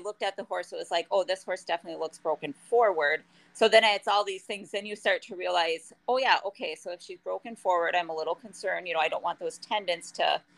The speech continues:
just take down that heel completely and, you know, make those tendons, the muscle and tendon stretch in there." So it's being able to just lower the tendons or the heels a little bit.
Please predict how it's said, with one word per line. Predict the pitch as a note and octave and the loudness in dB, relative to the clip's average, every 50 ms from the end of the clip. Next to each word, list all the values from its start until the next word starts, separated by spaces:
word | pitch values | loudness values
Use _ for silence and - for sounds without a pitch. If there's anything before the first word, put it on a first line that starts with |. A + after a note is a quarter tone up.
| _ _ _ _ _ _ - | _ _ _ _ _ _ -2
just | - G3+ F#3 - - | -2 -2 -2 -2 -2
take | C4+ - D#4 - | -2 -2 2 4
down | - B3 - F3 | 6 6 6 6
that | - D3 - | 4 0 -2
heel | - - - F3+ E3+ | -4 -4 -4 -4 -4
completely | - - A3+ E3+ C3+ _ - A3+ A3 F#3 - G3 F3 F3 F3 E3+ | -4 -6 -12 -14 -8 _ -2 -2 -2 -2 -4 -6 -6 -4 -2 0
and, | F3 D#3 D3 D#3 - - _ _ - _ _ _ _ _ _ _ _ _ _ - | 0 0 0 -4 -10 -20 _ _ -20 _ _ _ _ _ _ _ _ _ _ -6
you | F#3+ F#3+ | -2 0
know, | F3 E3+ E3 - E3+ F3 | 0 0 0 -4 -4 -4
make | F3+ F3 E3 - | -4 -4 -2 -4
those | F#3 E3 D#3+ - | -4 -4 -4 -6
tendons, | - - B3 F3+ E3+ E3+ E3+ D#3 D#3 - - - - - - _ _ _ _ _ _ _ _ _ | -8 -4 -4 -4 -2 -4 -6 -6 -8 -14 -16 -16 -16 -18 -18 _ _ _ _ _ _ _ _ _
the | - F3 | 0 2
muscle | E3+ E3+ F3 F3 - F3+ F3 E3+ | 4 4 2 2 2 0 0 0
and | E3+ E3+ | 0 -2
tendon | - A3+ F3+ E3+ D#3 E3 | -4 -4 -4 -2 -4 -8
stretch | - - - - D#3 D#3+ - - - | -10 -6 0 2 2 2 0 -2 -6
in | D#3+ D#3+ | -4 -2
there." | D3+ D3 D3+ D#3+ F3 - _ _ _ _ _ _ _ | 0 0 0 0 -2 -4 _ _ _ _ _ _ _
So | - - A#3 A3 | -4 2 4 6
it's | G#3+ G#3+ G#3 | 6 4 4
being | - A#3 A#3 A3 | 2 2 2 2
able | D#3+ G#3 G#3 - G#3 | 0 -2 -2 -4 -4
to | - G#3 | -6 -4
just | F#3 F3+ F3+ F3+ - - - - | -6 -6 -6 -8 -8 -16 -18 -8
lower | F3 E3+ F3 F#3 F#3 F3+ | -4 -2 0 0 0 2
the | F#3 F#3+ | 0 -2
tendons | F#3+ - G#3 F3 F3 F3 E3+ D#3+ - - - | -2 -2 -4 -4 -4 -6 -8 -10 -12 -6 -2
or | F3 E3+ | 0 2
the | D#3+ E3 D3+ D#3 E3 - | 2 2 2 0 -2 -4
heels | - - - F#3 F3+ F3 - | -8 -6 -4 -2 -2 -2 -2
a | - E3+ | -4 -2
little | E3 F3 F#3 F3 F3 F3+ | 0 2 2 4 2 2
bit. | - E3 E3+ E3+ E3+ - - | 2 2 2 2 2 0 -4